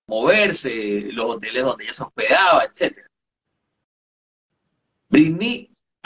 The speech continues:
hay un documental que se llama Britney versus Spears, que nos explica a partir del dos mil cinco, seis, siete, cómo viene en declive la carrera de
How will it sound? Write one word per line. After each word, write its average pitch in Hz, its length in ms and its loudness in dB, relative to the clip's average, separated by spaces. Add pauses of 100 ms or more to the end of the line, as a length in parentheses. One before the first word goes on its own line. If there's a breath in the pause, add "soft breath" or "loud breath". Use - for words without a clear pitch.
(120)
hay 156 140 0
un 202 60 -2
documental 135 840 0
que 113 100 -10
se - 120 0
llama 147 400 2
Britney 165 500 2
versus 156 400 -2
Spears, - 720 0 (340)
que 127 120 2
nos 123 140 2
explica 120 640 2
a - 40 0 (160)
partir 117 360 0
del 156 180 4
dos 107 160 2
mil 139 380 2 (200)
cinco, 147 520 -4
seis, 151 360 -2
siete, 117 500 -4 (280)
cómo 147 260 4
viene 170 200 6
en 165 100 2
declive 147 880 2
la 120 200 2
carrera 127 480 0
de 117 200 0